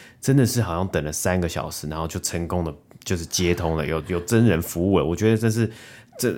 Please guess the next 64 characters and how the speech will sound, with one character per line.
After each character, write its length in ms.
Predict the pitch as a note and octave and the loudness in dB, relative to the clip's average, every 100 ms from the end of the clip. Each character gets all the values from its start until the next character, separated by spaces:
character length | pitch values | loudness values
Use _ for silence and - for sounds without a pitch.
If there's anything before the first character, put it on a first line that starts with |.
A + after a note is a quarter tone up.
| - | -4
非 180 | - C3+ | 0 2
常 200 | G#2+ F2+ | 2 2
高 160 | G2+ | 4
兴 160 | F#2+ G2+ | 4 2
的 40 | D2+ | 2
一 20 | |
件 160 | F2+ | 2
事 180 | E2 G2+ | 2 -2
情， 220 | D#2 - | -4 -4
因 80 | E2 | 0
为 60 | A#2 | 0
平 260 | A#2 F#2 | 0 0
常 260 | G#2 F2 E2 | 0 0 -2
有 80 | D2 | -4
时 120 | - | -4
候 60 | F2 | -6
打 160 | - | -6
三 180 | - F2 | -6 -4
十 60 | E2 | -2
分 120 | E2 | -2
钟、 120 | E2 | -2
打 120 | D2+ | -4
一 80 | D2+ | -6
个 80 | F2 | -6
小 200 | E2+ D2+ | -6 -8
时， 100 | - | -8
是 220 | - C#3 | -6 -6
真 200 | A#2+ C#3+ C#3+ | -4 -2 2
的 80 | |
还， 200 | G2+ - - - - - - | 2 0 -4 -20 -20 -18 -4
就 160 | C#3+ C#3 | 2 2
是 240 | C3+ G#2+ | 2 0
会 180 | A2 B2+ | 2 4
有 140 | F2+ | 4
那 120 | E2 | 2
个 100 | G2+ | 2
要 160 | F2+ G2 | 4 2
做 160 | - G2 | 2 0
心 180 | F#2+ | 2
理 60 | F2+ | 0
准 180 | - D#2+ | 0 0
备， 100 | E2 | 0
说 160 | F2 | 0
你 300 | E2 D#2 D2+ - - - - - | 0 0 -4 -8 -16 -20 -20 -8
接 200 | - G#2 | 0 0
不 120 | G2 | 0
到， 160 | - F2+ | 2 2
就 120 | E2 | 2
是 40 | F#2 | -2
不 160 | F2 | 0
会 120 | G2 | 2
有 100 | F2 | 2
人 180 | C#2+ D2+ | 2 -2
接 160 | D2+ E2 | -2 0
电 180 | E2+ D#2+ | 0 2
话 220 | E2+ D#2 | 2 2
的 80 | C2+ | 0
这 140 | E2+ | -4
个 100 | D2+ | -4
心 200 | - D#2+ | -4 -6
理 80 | D2+ | -6
准 200 | - - | -6 -6
备 160 | - | -6
啊。 60 | - | -8